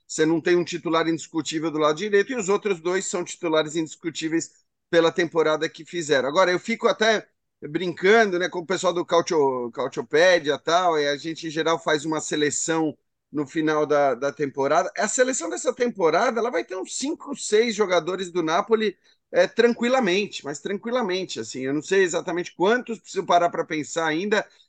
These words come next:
mas é claro que o Di Lorenzo, o lateral direito, é, capitão do Napoli, que inclusive com vinte e nove anos é o cara que mais minutos jogou no, no, no, na temporada ali no Napoli,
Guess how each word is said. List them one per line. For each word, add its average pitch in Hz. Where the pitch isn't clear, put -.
mas 160
é 180
claro 196
que 190
o 170
Di 160
Lorenzo, 175
o 156
lateral 151
direito, 156
é, 143
capitão 214
do 190
Napoli, 190
que 185
inclusive 196
com 190
vinte 226
e -
nove 196
anos 202
é 196
o 190
cara 196
que 196
mais 185
minutos 185
jogou 165
no, 151
no, 143
no, 131
na 135
temporada 147
ali 147
no 143
Napoli, 185